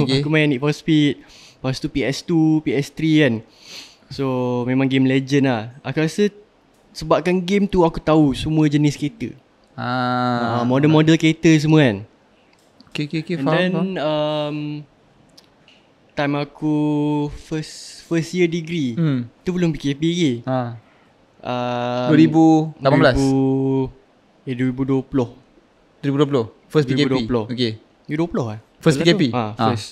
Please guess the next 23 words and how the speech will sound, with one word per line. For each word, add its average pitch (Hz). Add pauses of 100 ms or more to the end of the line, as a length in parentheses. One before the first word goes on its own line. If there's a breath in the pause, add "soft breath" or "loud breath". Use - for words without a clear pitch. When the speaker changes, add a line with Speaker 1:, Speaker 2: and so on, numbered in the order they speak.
Speaker 1:
first 143
P -
K 143
P. 139 (140)
Bulan 143
tiga, 151
dua 123
ribu 120
dua 123
puluh. 117
Speaker 2:
Ha, 127
bulan 123
tiga. 117 (960 soft breath)
So, 135
time 131
tu 165
adalah 147
rezeki 143
s-, -
uh, 120
lebih 127
sikit 131
aku 127